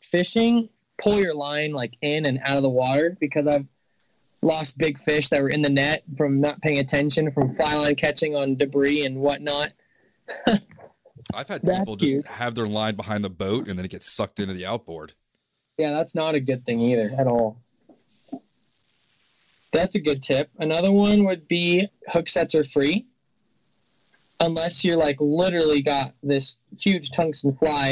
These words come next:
Speaker 1: in two foot of water with a eight foot bobber rig, you're not
Speaker 2: That
Speaker 1: setting
Speaker 2: needs
Speaker 1: on
Speaker 2: to be
Speaker 1: every
Speaker 2: on your, on your website on, on some sticker. Hook sets are free.
Speaker 1: That would be, that would be funny.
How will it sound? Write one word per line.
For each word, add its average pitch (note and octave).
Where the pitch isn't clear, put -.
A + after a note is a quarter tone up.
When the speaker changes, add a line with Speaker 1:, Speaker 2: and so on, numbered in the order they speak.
Speaker 1:
in C3+
two E3+
foot D3+
of C#3+
water C3+
with C#3
a C3
eight C#3+
foot C3+
bobber C3
rig, A#2+
you're D3+
not C#3
Speaker 2:
That -
Speaker 1:
setting C#3
Speaker 2:
needs -
Speaker 1:
on C3+
Speaker 2:
to C3+
be C3+
Speaker 1:
every C3+
Speaker 2:
on G#2
your, F2+
on G#2
your F#2+
website F#2
on, F#2
on F2+
some E2+
sticker. -
Hook B2
sets C3
are G2+
free. A#2
Speaker 1:
That F3+
would F3+
be, D#3+
that F3
would F3
be D3
funny. C3+